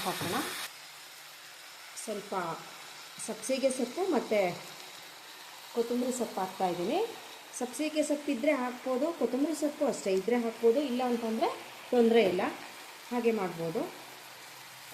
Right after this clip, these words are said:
ಇವಾಗ ಅದು ತರಕಾರಿ ಎಲ್ಲ ಸ್ವಲ್ಪ ಚೆನ್ನಾಗಿ ಫ್ರೈ ಆಗಿದೆ. ರುಚಿಗೆ ತಕ್ಕಷ್ಟು ಉಪ್ಪನ್ನು ಹಾಕೋಣ. ಇವಾಗ ನೀರನ್ನು ಹಾಕೋಣ.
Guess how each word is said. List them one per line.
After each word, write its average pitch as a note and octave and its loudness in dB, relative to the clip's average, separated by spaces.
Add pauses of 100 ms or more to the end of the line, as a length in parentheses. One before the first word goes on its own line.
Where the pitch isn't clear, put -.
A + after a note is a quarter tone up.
(100)
ಇವಾಗ A3+ 2
ಅದು A3+ 6 (2000)
ತರಕಾರಿ B3 2
ಎಲ್ಲ B3 6 (120)
ಸ್ವಲ್ಪ A3+ 2 (160)
ಚೆನ್ನಾಗಿ G#3+ 6 (360)
ಫ್ರೈ G#3+ 8 (180)
ಆಗಿದೆ. A3 4 (1160)
ರುಚಿಗೆ B3 2 (120)
ತಕ್ಕಷ್ಟು A3+ 2 (320)
ಉಪ್ಪನ್ನು A3 6 (200)
ಹಾಕೋಣ. F3+ 0 (3000)
ಇವಾಗ G3 4 (380)
ನೀರನ್ನು G3 0
ಹಾಕೋಣ. F3 -4